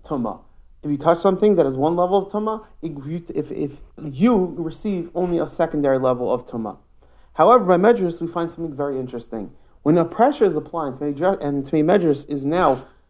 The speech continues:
is now functional, and is now in effect, the din is it doesn't go down at all. It's a Avatuma. The kasha is why. Why, so why doesn't it go down just like the other Hilchas Tumah? So the explanation is given to Achreinim is that Tmei Medrus is different than everything else.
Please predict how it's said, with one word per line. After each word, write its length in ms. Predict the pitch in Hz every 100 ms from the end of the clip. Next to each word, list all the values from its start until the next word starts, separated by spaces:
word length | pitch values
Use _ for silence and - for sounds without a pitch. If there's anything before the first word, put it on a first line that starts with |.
| _ -
is 140 | 139
now 140 | 170
functional, 580 | 170 196 220 - 123 113 - -
and 80 | 147
is 60 |
now 180 | 175 165
in 220 | - 170
effect, 460 | 156 220 220 131 - _ -
the 60 | 131
din 220 | 131 214
is 120 | 170
it 80 | 143
doesn't 260 | 165 160 143
go 120 | 139
down 240 | 139 127
at 80 | 120
all. 260 | 107 104 _ _ _ _
It's 260 | 170 160 - _ -
a 80 | 160
Avatuma. 680 | - 175 147 135 127 107 - -
The 60 |
kasha 360 | 160 196 196 196
is 100 | 190
why. 280 | 196 202 151 113 -
Why, 200 | 151 185
so 160 | 185 170
why 240 | 156 185
doesn't 240 | 170 175
it 40 | 151
go 120 | 156
down 460 | 165 170 135 135 - _ -
just 240 | 160 -
like 260 | 151 139 - _ -
the 140 | 135 135
other 240 | 156 139
Hilchas 300 | 127 131 123
Tumah? 360 | - 117 104 - _ _ _ _
So 140 | -
the 0 |
explanation 440 | 156 165 185 214 208
is 100 | -
given 200 | 175 170
to 100 | 143
Achreinim 460 | - 156 131 117 - _ -
is 120 | 151
that 140 | 165 165
Tmei 280 | 180 220
Medrus 460 | 220 185 170 143 -
is 120 | 151
different 280 | 131 160 156
than 120 | 139
everything 360 | 135 131 127 127
else. 280 | 110 104